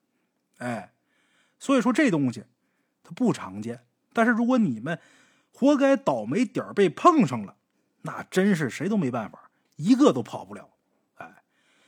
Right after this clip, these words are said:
尤其是你这个，还有人在背后加持操控，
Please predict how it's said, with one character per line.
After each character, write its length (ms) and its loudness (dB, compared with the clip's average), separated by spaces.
尤 260 0
其 160 0
是 180 0
你 280 -8
这 160 -4
个， 100 -14
还 180 -2
有 120 2
人 140 -6
在 120 -2
背 200 -2
后 160 -2
加 360 4
持 280 -4
操 240 2
控， 260 2